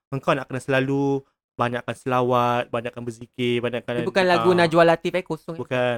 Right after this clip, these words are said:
Speaker 1: bukan, banyakkan solat, you know, um, and all that, because these things love, and these things love it when, when you are upset.
Speaker 2: No, I think it's more
Speaker 1: You know?
Speaker 2: of, uh... banyak berfikir.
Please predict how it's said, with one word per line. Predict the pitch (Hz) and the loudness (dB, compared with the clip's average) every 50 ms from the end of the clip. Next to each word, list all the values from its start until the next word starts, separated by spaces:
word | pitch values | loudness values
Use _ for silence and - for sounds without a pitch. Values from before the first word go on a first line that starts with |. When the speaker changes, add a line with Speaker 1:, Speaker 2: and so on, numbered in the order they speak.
| 113 110 | -6 -8
Speaker 1:
bukan, | _ - 127 123 120 117 113 113 | _ -2 0 0 0 0 -2 -6
banyakkan | 113 113 113 110 - - 117 113 113 110 | -8 -10 -10 -10 -8 -6 -4 -4 -4 -6
solat, | - _ 113 113 113 113 113 110 113 - | -10 _ -6 -6 -4 -4 -4 -4 -4 -6
you | - 117 | -8 -10
know, | 117 120 127 147 170 180 - | -8 -6 -6 -6 -6 -6 -6
um, | - 120 117 113 113 110 110 110 - | -6 -6 -4 -4 -6 -6 -8 -12 -12
and | - 113 113 | -12 -8 -8
all | 117 117 | -8 -6
that, | 113 117 117 113 123 | -6 -6 -6 -6 -6
because | 123 - 147 139 - - _ _ _ _ _ _ _ _ _ | -8 -6 -6 -8 -8 -12 _ _ _ _ _ _ _ _ _
these | - 147 - | -4 -2 -2
things | - - 185 165 156 - | 0 0 0 0 0 0
love, | 143 139 143 147 147 143 127 - _ _ _ _ _ _ | 0 0 2 2 2 2 0 -4 _ _ _ _ _ _
and | 139 135 | -4 -2
these | 139 156 - | -2 -2 -2
things | - 208 185 175 - - | -2 -2 -4 -4 -6 -6
love | - 139 135 147 156 151 156 | -6 -2 0 0 0 0 0
it | 180 180 - _ | -2 -2 -4 _
when, | - 123 123 123 120 117 123 - | -4 -2 -2 -2 -2 -4 -8 -6
when | - 123 120 123 | -6 -4 -4 -4
you | 127 127 127 123 | -4 -2 0 0
are | 117 113 - - | 0 0 -2 -4
upset. | 117 - - - - 123 110 - - _ _ _ _ _ _ _ _ | -6 -4 -4 -4 -2 -2 -4 -6 -10 _ _ _ _ _ _ _ _
Speaker 2:
No, | - 196 180 | -4 -2 0
I | 160 160 | 0 -2
think | - 254 262 240 | -2 -4 -4 -4
it's | 175 - - | -6 -6 -6
more | 185 180 185 | -4 -4 -4
Speaker 1:
You | 151 117 | -4 -2
know? | 135 135 139 | -4 -4 -4
Speaker 2:
of, | 131 - _ _ _ | -6 -10 _ _ _
uh... | 127 127 131 127 _ _ _ _ _ _ _ | -20 -20 -20 _ _ _ _ _ _ _ _
banyak | _ - 156 170 156 | _ -2 -2 -2 -4
berfikir. | 151 170 - - 185 - _ _ 131 117 107 | -8 -10 -12 -14 -18 -20 _ _ -12 -12 -10